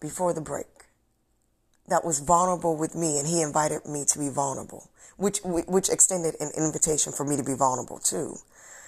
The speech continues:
Um, before he could be vulnerable with me or anyone else,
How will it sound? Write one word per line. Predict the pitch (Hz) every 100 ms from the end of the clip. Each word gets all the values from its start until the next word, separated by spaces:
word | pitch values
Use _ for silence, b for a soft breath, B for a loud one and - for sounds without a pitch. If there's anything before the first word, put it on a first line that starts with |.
| B B
Um, | 180 170 151 151 147 _ _ _ _ _ _ _ _ _ _
before | - 185 269 285
he | 277
could | 196
be | 180
vulnerable | 156 156 165 165 156 147
with | 147
me | 151 170
or | 170
anyone | 151 156 147 147
else, | 160 175 -